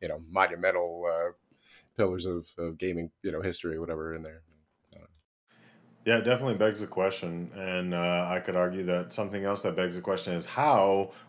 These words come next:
Speaker 2: we are only now, now this is a little bit old news, but how are we only now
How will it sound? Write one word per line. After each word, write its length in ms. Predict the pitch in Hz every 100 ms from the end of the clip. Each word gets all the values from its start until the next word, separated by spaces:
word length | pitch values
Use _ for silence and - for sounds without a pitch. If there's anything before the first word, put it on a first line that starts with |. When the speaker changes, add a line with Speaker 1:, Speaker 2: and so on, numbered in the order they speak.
| -
Speaker 2:
we 140 | 104
are 240 | 101 104 -
only 380 | 120 143 139
now, 560 | 110 98 95 82 82 98
now 160 | 104 95
this 200 | 90 90
is 120 | 87
a 60 | 90
little 280 | 98 113
bit 200 | 87 87 82
old 240 | 85 80
news, 260 | 82 90 98
but 180 | 98
how 140 | - 143
are 120 | 139
we 140 | 113
only 340 | 117 143 156 139
now 560 | 104 107 90 82 87